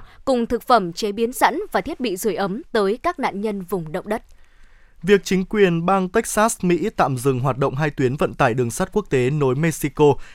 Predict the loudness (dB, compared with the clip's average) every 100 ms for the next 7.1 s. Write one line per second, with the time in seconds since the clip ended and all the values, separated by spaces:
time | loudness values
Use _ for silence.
0 | -2 2 2 2 -2 -2 0 -2 0 -2
1 | 0 -2 0 0 0 -2 -2 -2 0 0
2 | 0 0 0 0 -2 -2 -2 0 0 0
3 | -2 -2 0 0 0 0 0 0 0 2
4 | 0 -2 -12 -10 4 4 6 2 2 -2
5 | -2 -2 -2 -4 2 2 2 0 0 -2
6 | -2 -4 -2 -2 -2 -2 -2 -2 2 4